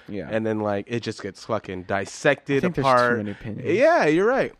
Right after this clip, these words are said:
Speaker 2: And it's not just for Star Wars. This is, like, everything. Like, every movie has gone through this now. Like, hell yeah. <laughs> When we watched Dunkirk, we, like, you know, we watched it, and then we gave our kind of review on it, and we're adding to the fire, of course, but, like, I don't know, like,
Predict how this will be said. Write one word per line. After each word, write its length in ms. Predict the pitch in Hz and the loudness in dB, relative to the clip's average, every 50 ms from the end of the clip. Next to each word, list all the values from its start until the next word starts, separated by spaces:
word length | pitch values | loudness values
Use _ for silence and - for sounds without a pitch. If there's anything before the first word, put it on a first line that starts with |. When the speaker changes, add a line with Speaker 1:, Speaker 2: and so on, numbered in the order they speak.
| - _ - | -20 _ 2
Speaker 2:
And 140 | 196 233 339 | 4 4 6
it's 100 | 359 - | 6 4
not 160 | 403 427 277 | 4 2 4
just 240 | 156 190 226 320 - | 4 2 2 2 0
for 100 | - 107 | -8 -12
Star 280 | - - 131 170 202 143 | -4 0 2 2 4 4
Wars. 220 | 110 101 101 98 | 2 0 0 -2
This 80 | - - | -2 -2
is, 120 | 285 151 123 | -2 0 0
like, 120 | 110 98 | 0 2
everything. 540 | 98 139 214 233 127 107 101 104 98 92 98 | 2 2 4 4 2 0 -2 -4 -6 -6 -6
Like, 220 | 101 107 104 107 - | -4 -4 -4 -2 0
every 300 | 208 311 339 240 143 120 | 0 2 2 2 2 2
movie 280 | 120 120 117 107 107 104 | 2 2 2 2 2 0
has 120 | 101 - | 0 0
gone 300 | - 110 107 101 98 95 | 0 0 0 0 -2 -4
through 180 | - - 101 98 | -6 -6 -6 -6
this 240 | 95 95 - - | -6 -8 -8 -8
now. 240 | 101 101 98 95 92 | -8 -6 -6 -6 -6
Like, 240 | 95 95 95 95 98 _ _ _ _ _ _ - | -6 -6 -6 -8 -10 _ _ _ _ _ _ -2
hell 220 | 190 269 285 202 | 0 2 4 4
yeah. 320 | 131 107 98 95 82 90 - - - - - | 4 2 2 0 -4 -6 -8 -10 -14 -6 -2
<laughs> 160 | - - - - 214 - _ - - - - - _ _ _ _ | -2 -2 -2 -2 -8 -8 _ -16 -20 -20 -20 -20 _ _ _ _
When 160 | - 202 214 226 | 6 8 8 8
we 100 | 254 262 | 8 6
watched 340 | 254 254 254 254 208 180 | 6 6 6 4 2 4
Dunkirk, 560 | 156 180 196 285 339 254 - 123 107 110 107 - | 6 6 8 8 6 4 2 0 0 0 0 0
we, 80 | 127 | 0
like, 180 | 127 123 123 123 | 0 0 0 0
you 80 | 143 | 0
know, 160 | 139 117 104 110 | 0 2 2 4
we 140 | 123 135 | 4 2
watched 420 | 135 123 104 107 139 - - - - | 2 4 4 4 4 2 0 -2 -4
it, 100 | 117 120 | -2 0
and 80 | 127 | 2
then 140 | 127 127 123 127 | 2 2 2 2
we 120 | 143 147 | 2 2
gave 280 | 127 123 127 131 120 110 | 2 2 2 2 2 4
our 380 | 107 117 131 147 135 127 120 107 | 4 6 6 6 6 4 2 -2
kind 260 | - 127 117 110 107 | -2 -2 -2 -2 -2
of 100 | 104 104 | -2 -4
review 440 | 107 104 95 92 107 147 185 156 110 | -4 -6 -6 -6 -6 -4 -2 -2 -2
on 160 | 98 98 101 110 | -2 -2 -4 -4
it, 100 | 131 147 | -6 -6
and 180 | 131 113 107 | -6 -6 -2
we're 160 | 107 147 185 | 0 2 2
adding 320 | 110 113 113 113 110 110 107 | 2 0 -2 -2 -2 -4 -8
to 100 | - 117 | -8 -10
the 80 | 107 104 | -12 -8
fire, 400 | - 113 104 101 98 101 104 101 | -6 -6 -6 -4 -6 -6 -6 -8
of 120 | 101 - | -8 -10
course, 320 | - 107 104 117 147 156 - | -10 -8 -6 -6 -6 -8 -8
but, 160 | - 98 69 | -12 -12 -8
like, 360 | 104 110 107 107 107 - - - - - - - - _ _ _ _ _ _ _ _ _ _ _ _ - | -8 -6 -6 -6 -8 -10 -16 -20 -20 -20 -20 -20 -20 _ _ _ _ _ _ _ _ _ _ _ _ 2
I 80 | - 180 | 4 4
don't 100 | 349 139 | 6 8
know, 160 | 113 120 160 | 6 6 6
like, 400 | 214 226 156 117 113 117 117 | 4 2 2 2 0 0 -2